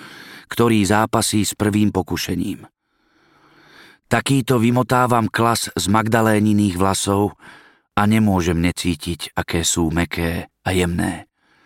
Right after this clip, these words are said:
A chcel by som si do nich vnoriť tvár. Už myšlienka na tento lahodný pocit ma vzrušuje,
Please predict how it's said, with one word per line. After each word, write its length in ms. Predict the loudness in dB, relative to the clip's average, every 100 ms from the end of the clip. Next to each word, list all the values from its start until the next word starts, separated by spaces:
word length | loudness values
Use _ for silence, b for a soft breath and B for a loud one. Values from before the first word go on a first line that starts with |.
| b b b -4
A 80 | -4
chcel 180 | 0 0
by 140 | 0 0
som 160 | -2
si 160 | -2 -2
do 160 | 0 0
nich 160 | 0
vnoriť 400 | 0 0 -2 -6
tvár. 480 | -4 -4 -4 -10 -16 _ b b b b b b b b b b b b b
Už 240 | -2 2
myšlienka 480 | 2 2 0 0 2
na 160 | 0 0
tento 260 | 0 0
lahodný 460 | 0 2 0 0 -2
pocit 400 | -2 -4 -4 -4
ma 100 | -4
vzrušuje, 540 | -4 -4 -4 -6 -6